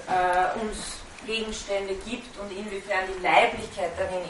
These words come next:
involviert ist, also die Phänomenologie als eine, äh, philosophische Strömung, die schon ab Husserl ganz besonders nicht ignoriert, dass wir leibliche Wesen sind. Hm. Dann auch ein ganz wichtiges Thema,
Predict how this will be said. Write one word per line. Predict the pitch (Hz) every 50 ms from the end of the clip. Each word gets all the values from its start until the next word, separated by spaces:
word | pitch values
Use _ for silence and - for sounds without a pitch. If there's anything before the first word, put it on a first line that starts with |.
| 180
involviert | 180 180 180 180 175 160 175 180 208 214 208 208
ist, | 202 196 -
also | 214 - - 180
die | 170 170 170
Phänomenologie | - 185 185 180 185 180 185 185 180 185 - - 202 208 226 233 226 - - - - - - - - -
als | 185 190 196 202 202 196 - -
eine, | - 196 190 190 196 202 202 202 202 202 196 202 196 - - - - - - -
äh, | 190 185 185 190 190 190 190 -
philosophische | 226 214 208 208 214 214 208 214 208 196 202 196
Strömung, | - - - 180 180 208 220 240 226 226 220 208
die | 196 190
schon | - - - - - - - - -
ab | 185 202 - - -
Husserl | 156 - - 220 208 - -
ganz | 190 202 214 220 - -
besonders | 220 214 - - 196 185 180 185 208 208 - - 190 190
nicht | 208 262 269 - - - - - - - - 190
ignoriert, | 185 180 190 196 190 175 175 180 190 190 190
dass | 190 - - - - -
wir | 165 160 151
leibliche | 147 - - - - - 98 - - 170 160
Wesen | 147 143 139 - - - -
sind. | - - - - - - - - - - - - - - - - - - - - - - - - - - - - - - - - - - - - - - - 220
Hm. | 214 214 208 208 208 - - - - - - - - - - - - - - - - - - - -
Dann | - 175 175 185 180 -
auch | - - -
ein | 165 151 -
ganz | - 127 - - - -
wichtiges | 120 - - - - - 202 185 - -
Thema, | 254 208 196 - 240 247 233 226 233 233